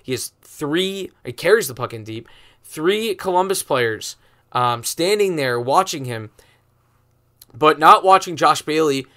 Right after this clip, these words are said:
coming off of a steal through the neutral zone, streaking down the middle, and great pass by J G Pageau. Uh, Bailey gets the walk in since none of the three Columbus players,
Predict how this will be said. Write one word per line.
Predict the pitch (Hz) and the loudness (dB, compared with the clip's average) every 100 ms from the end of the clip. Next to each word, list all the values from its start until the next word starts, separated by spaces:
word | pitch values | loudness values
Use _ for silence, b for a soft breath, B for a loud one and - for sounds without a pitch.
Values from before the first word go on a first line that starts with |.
| b b | b b
coming | 165 180 | -2 0
off | 175 160 | 0 -2
of | 139 | -8
a | 135 | -8
steal | - 170 196 165 143 _ | -8 0 4 4 2 _
through | - 185 | -6 -2
the | 202 | 0
neutral | 165 180 - 143 | 0 -2 -2 -4
zone, | 117 127 120 | -2 -4 -4
streaking | - 175 190 156 | -8 -8 -6 -2
down | 139 | -2
the | 123 | -2
middle, | 131 208 165 165 B B B | 0 0 0 -4 B B B
and | 156 170 160 | 0 0 -2
great | 135 165 262 | 0 2 0
pass | 175 196 202 - | -4 -6 -8 0
by | 151 143 | 2 2
J | 135 156 | 2 -4
G | 143 143 | -4 -6
Pageau. | 131 131 135 160 214 - b b b | -4 -4 -4 -6 -6 -12 b b b
Uh, | 127 127 127 120 104 - _ - | 2 2 2 -2 -10 -20 _ -6
Bailey | 131 165 160 | -2 0 -2
gets | 131 160 147 | -4 -4 -2
the | 143 | -4
walk | 120 127 156 | -2 -2 -2
in | 123 143 | -2 -4
since | 160 127 113 | -4 -10 -6
none | 123 131 | -4 -4
of | |
the | 123 | -6
three | 127 135 135 | -8 -6 -8
Columbus | 123 127 120 127 | -6 -6 -6 -8
players, | - 127 123 120 - | -6 -2 -2 -4 -10